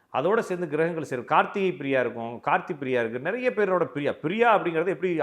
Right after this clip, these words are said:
ஆண்கள்ல குமார்னு பேரோ, சிவப்பிரியான்னு வச்சிருப்பாங்க, சிவகுமாருக்குள்ள சிவப்பிரியா.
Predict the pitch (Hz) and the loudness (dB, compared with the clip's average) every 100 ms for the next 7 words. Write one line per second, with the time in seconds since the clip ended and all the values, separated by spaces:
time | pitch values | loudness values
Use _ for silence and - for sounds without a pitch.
0 | 131 180 202 180 139 147 160 175 170 123 | 4 2 0 -4 -4 -2 0 0 -2 -6
1 | 104 95 _ _ _ _ _ _ - 190 | -6 -8 _ _ _ _ _ _ -2 0
2 | 175 175 165 151 123 117 107 104 - 165 | 2 4 4 2 -6 -6 -6 -6 -4 -4
3 | 156 147 139 139 175 147 135 123 | -2 -2 0 -2 -4 -4 -2 -2